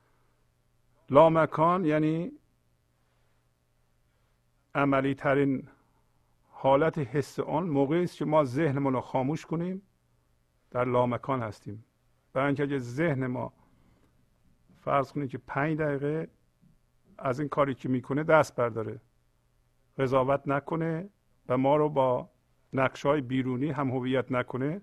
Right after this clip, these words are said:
ما الان هویت رو از بیرون می‌گیریم. اون موقع هویت رو از کجا می‌گیریم؟ از کجا می‌فهمیم زنده هستیم؟ از همون لامکان. لامکان یعنی نه مکان.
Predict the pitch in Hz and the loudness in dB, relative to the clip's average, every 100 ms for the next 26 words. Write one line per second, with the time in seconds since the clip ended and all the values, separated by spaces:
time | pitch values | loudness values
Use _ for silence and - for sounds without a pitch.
0 | _ _ _ _ _ _ _ _ _ _ | _ _ _ _ _ _ _ _ _ _
1 | _ _ _ _ _ _ _ _ _ _ | _ _ _ _ _ _ _ _ _ _
2 | _ _ _ _ 117 120 156 139 147 175 | _ _ _ _ -8 0 2 4 4 2
3 | 180 _ _ - 139 131 131 170 185 175 | -2 _ _ -2 0 0 0 0 2 4
4 | 131 117 - _ 143 139 156 202 160 120 | 6 4 -2 _ -4 -2 0 0 -2 -2
5 | 117 107 - 139 147 143 180 160 151 139 | -4 -6 -4 -2 0 0 0 0 0 2
6 | 170 185 160 - 143 143 247 196 _ - | 2 2 0 -2 -4 -2 -4 -4 _ -6
7 | 135 131 120 - 147 - 147 196 214 160 | -2 -2 -4 0 0 0 2 2 4 4
8 | 139 120 120 131 123 123 107 - 101 _ | 2 0 2 2 4 2 0 -10 -14 _
9 | _ _ _ _ _ _ _ _ _ _ | _ _ _ _ _ _ _ _ _ _
10 | _ _ _ _ _ _ _ _ _ _ | _ _ _ _ _ _ _ _ _ _
11 | _ _ _ 135 139 131 127 156 151 170 | _ _ _ 0 0 0 -4 -2 -2 -4
12 | 175 _ _ _ 131 123 120 - 101 92 | -10 _ _ _ 2 2 0 -6 -10 -10
13 | _ _ _ _ _ - 147 156 156 151 | _ _ _ _ _ 6 8 8 6 0
14 | 156 175 185 190 170 180 185 156 - - | 0 2 2 0 4 4 6 2 0 -6
15 | 110 | -8